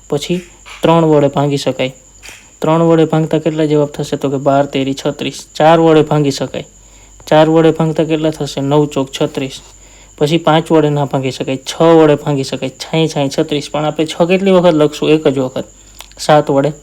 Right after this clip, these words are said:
ના ભાંગી શકાય, આઠ વડે ના ભાંગી શકાય, નવ તો આવી ગયા. એના પછી આવશે પચાસના અવયવો. પચાસના અવયવોમાં સૌથી પહેલાં આવશે એક અને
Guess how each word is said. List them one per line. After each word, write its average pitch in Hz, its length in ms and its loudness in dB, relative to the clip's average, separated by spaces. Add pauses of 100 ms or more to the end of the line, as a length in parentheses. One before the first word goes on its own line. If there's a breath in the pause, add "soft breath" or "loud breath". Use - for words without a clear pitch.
(120)
ના 139 140 2
ભાંગી 135 240 -2
શકાય, 131 240 -6
આઠ 143 320 -4
વડે 143 180 2
ના 135 160 0
ભાંગી 127 260 -4
શકાય, 131 300 -6
નવ 139 300 0
તો 165 260 -2 (140)
આવી 139 220 -2
ગયા. 139 240 -2 (1160 loud breath)
એના 170 180 2
પછી 170 240 -2
આવશે 160 340 0 (320 soft breath)
પચાસના 160 500 2
અવયવો. 139 420 0
પચાસના 156 460 -2
અવયવોમાં 160 380 2
સૌથી 156 300 0
પહેલાં 156 260 -2
આવશે 151 220 -2
એક 160 440 0
અને 139 280 -2